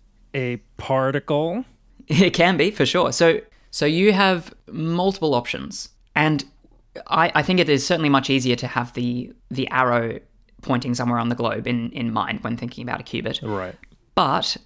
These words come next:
Speaker 2: there are more physical ways that you can think about a qubit. For example, um, maybe your qubit is an individual photon, a particle of light, so the s-, the smallest amount of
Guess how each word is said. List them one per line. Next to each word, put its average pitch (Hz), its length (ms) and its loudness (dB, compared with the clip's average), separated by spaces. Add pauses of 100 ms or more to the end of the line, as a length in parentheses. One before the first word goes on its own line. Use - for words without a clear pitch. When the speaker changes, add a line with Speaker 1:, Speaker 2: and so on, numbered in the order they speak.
Speaker 2:
there 127 640 4
are 123 240 6
more 123 220 2
physical 160 360 0
ways 117 220 0
that 123 100 -10
you 120 60 -8
can 127 160 -10
think 120 200 -10
about - 360 -8
a 117 80 -12
qubit. - 280 -14 (300)
For 165 400 0
example, 131 640 -2 (600)
um, 113 520 0
maybe 131 680 0
your 117 260 0
qubit 165 360 -4
is 120 180 -4
an 120 140 -2
individual 127 500 -2
photon, 117 580 -4 (360)
a 110 200 -10 (320)
particle 117 460 -4
of 104 80 -12
light, - 320 -12
so 110 260 -12
the 113 120 -12
s-, - 160 -4 (140)
the 135 180 -8
smallest 151 420 0
amount 117 320 -2
of 110 300 -10